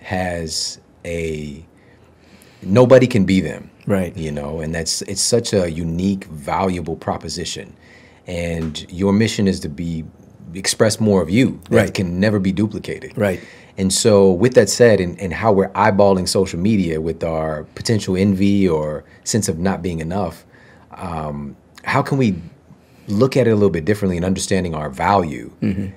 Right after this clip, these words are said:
Speaker 1: Um, because when you said that earlier, I wanted to talk more about it, but so I'm glad I could circle back to it.
Speaker 2: Right. Uh, uh, first of all, this, this this great life, whatever name you wanna call it, it never repeats itself.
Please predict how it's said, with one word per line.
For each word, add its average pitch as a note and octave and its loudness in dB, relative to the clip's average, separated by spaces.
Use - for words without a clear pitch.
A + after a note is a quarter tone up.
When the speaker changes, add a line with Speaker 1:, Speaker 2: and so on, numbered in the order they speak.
Speaker 1:
Um, D#2+ -6
because F#2 0
when G#2+ 2
you G#2 4
said C3+ 2
that C3 12
earlier, G#2+ 8
I E2 2
wanted G#2+ 2
to G#2+ -4
talk G2+ 0
more F#2+ 2
about F2+ 4
it, D#2+ -2
but D#2+ -6
so - -6
I'm E2 -6
glad F#2+ -2
I E2+ -4
could - -10
circle E2 -8
back D2 -8
to E2 -4
it. - -10
Speaker 2:
Right. B2+ 0
Uh, C#3 4
uh, F#3 0
first E3 4
of C3+ -2
all, A2+ 10
this, B2+ 2
this - 0
this - 2
great B2 6
life, A2 0
whatever A#2+ 4
name A2 2
you G2+ 2
wanna G2 0
call G#2+ 2
it, F#2+ -4
it G#2 -4
never B2+ 2
repeats A#2 0
itself. - -10